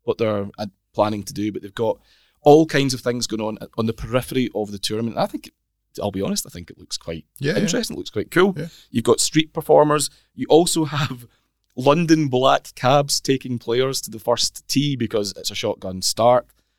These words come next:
Speaker 1: I've seen some people scoff at that because, and my, uh, the reason I think they're doing that is because it's different.
Speaker 2: Mm-hmm.
Speaker 1: You don't get that anywhere else.
Speaker 2: Exactly.
Speaker 1: But why should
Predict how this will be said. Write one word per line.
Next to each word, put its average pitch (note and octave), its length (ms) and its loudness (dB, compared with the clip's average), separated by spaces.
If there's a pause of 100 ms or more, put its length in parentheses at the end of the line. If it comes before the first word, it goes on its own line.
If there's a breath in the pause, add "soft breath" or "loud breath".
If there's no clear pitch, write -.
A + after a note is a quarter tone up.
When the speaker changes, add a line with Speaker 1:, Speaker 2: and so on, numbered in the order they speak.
(240)
Speaker 1:
I've E3 120 2
seen F#3+ 260 4
some F#3 200 0
people D3 300 -8
scoff C#3 420 4
at - 120 -10
that G#2 240 -6 (680)
because, B2+ 720 4
and A2+ 160 -2
my, C3 220 2 (100)
uh, A#2 140 -4
the A2 120 -14
reason D3 220 4
I C3+ 60 0
think C3 160 -4
they're A2 100 -2
doing C3+ 300 0
that F#2+ 200 -4 (360)
is G#2 140 -4
because G2 420 -4 (120)
it's - 220 -6
different. F2 460 -8 (120)
Speaker 2:
Mm-hmm. D#3 200 -2
Speaker 1:
You A2+ 60 0
don't A2+ 220 2
get A#2 200 0
that G#2+ 160 -4
anywhere G2+ 300 -8
else. G2 240 -6
Speaker 2:
Exactly. B2+ 260 -4 (280)
Speaker 1:
But G#2+ 160 0
why C#3+ 140 6
should D#3 360 -4